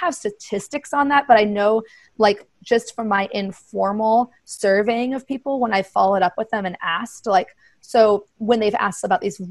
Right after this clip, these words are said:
really basic life hacks, like things a first year student would learn about joint protection and stuff like that, um, they, when I followed up and said, "Have you ever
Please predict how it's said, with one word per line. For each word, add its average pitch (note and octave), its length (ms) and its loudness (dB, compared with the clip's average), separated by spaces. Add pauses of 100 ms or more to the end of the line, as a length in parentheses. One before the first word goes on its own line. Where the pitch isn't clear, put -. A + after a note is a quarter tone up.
really A#3+ 300 -2
basic G3 420 -4
life F#3+ 120 0
hacks, - 240 -6
like - 140 -4
things A#3 240 -2
a A3 60 -2 (120)
first G3+ 220 -6
year G3+ 100 -4
student G3 400 -8
would F#3 160 -6 (120)
learn G#3+ 320 -4 (220)
about G3+ 360 2
joint G#3+ 200 -6
protection G#3 640 -4
and F#3 120 -8
stuff G3 240 -8
like G3 200 -6
that, A3 260 -4 (460)
um, G3+ 240 2 (360)
they, A3 420 6
when A3+ 120 0
I A3 40 4
followed A3 260 4
up G#3 80 0
and G3+ 120 -8
said, G3+ 120 -2
"Have G3 200 -4
you G3+ 60 0
ever G3 260 -2